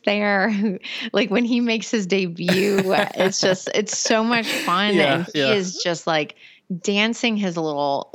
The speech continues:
Speaker 1: little heart
Speaker 2: He's
Speaker 1: out
Speaker 2: very
Speaker 1: as
Speaker 2: lovable.
Speaker 1: he, yes, he's just so lovable. And, yeah, that was such a highlight. It felt like an amazing party. It
Speaker 2: Yeah.
Speaker 1: felt like an event.
Speaker 2: Definitely. What are your thoughts just in general about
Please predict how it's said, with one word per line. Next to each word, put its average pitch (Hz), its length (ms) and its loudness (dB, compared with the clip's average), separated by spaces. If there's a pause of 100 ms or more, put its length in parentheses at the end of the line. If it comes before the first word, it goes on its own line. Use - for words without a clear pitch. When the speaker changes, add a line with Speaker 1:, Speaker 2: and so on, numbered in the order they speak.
Speaker 1:
little 147 300 -2
heart 208 420 2
Speaker 2:
He's - 80 2
Speaker 1:
out 143 200 4
Speaker 2:
very 165 180 4
Speaker 1:
as 170 60 0
Speaker 2:
lovable. 127 460 0
Speaker 1:
he, - 180 -8 (360)
yes, 196 400 2
he's 202 260 -4
just - 360 -4
so 202 220 2
lovable. 151 760 -2 (240)
And, 151 460 0
yeah, 139 280 0 (140)
that 175 240 2
was 226 180 -2
such - 280 -2
a 185 40 -2
highlight. 151 480 0
It 170 180 -2
felt - 260 -2
like 151 260 -2
an 151 160 -2
amazing 147 560 -2
party. 135 640 -2 (140)
It 165 60 2
Speaker 2:
Yeah. 196 60 2
Speaker 1:
felt 151 140 2
like 170 160 -2
an 151 100 -8
event. 135 640 -6
Speaker 2:
Definitely. 123 500 -4 (300)
What 175 200 0
are 269 60 -2
your 254 200 2
thoughts 190 420 -2
just 156 260 -2
in 143 200 -2
general 127 520 0
about 117 640 -2